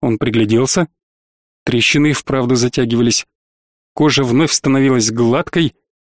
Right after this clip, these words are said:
Выходит, протоматерия регенерирует ткани его тела, как у Берда.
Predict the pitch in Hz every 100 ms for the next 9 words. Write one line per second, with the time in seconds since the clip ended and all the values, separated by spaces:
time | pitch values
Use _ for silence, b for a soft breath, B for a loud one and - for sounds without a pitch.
0 | _ - 110 123 - 196 170 - 151 143
1 | 139 131 190 175 165 143 160 147 170 160
2 | 156 190 175 165 - - 165 175 165 156
3 | 151 165 - 214 139 110 190 - 180 135
4 | - 208 110 113